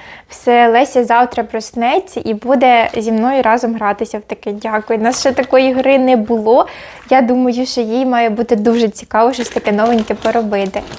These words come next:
Так. Для Олесі, надіюсь, підійде. Це що, якийсь одяг дитячий?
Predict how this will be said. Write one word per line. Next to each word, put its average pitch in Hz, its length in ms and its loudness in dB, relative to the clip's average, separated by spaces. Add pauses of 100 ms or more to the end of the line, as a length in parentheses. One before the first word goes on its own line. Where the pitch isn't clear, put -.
(760)
Так. 214 420 2 (1080)
Для 247 300 2
Олесі, 277 680 2
надіюсь, 262 460 0
підійде. 285 760 2 (100)
Це 320 80 -2
що, 302 160 -6
якийсь 233 480 -2 (120)
одяг 480 480 4
дитячий? 339 680 0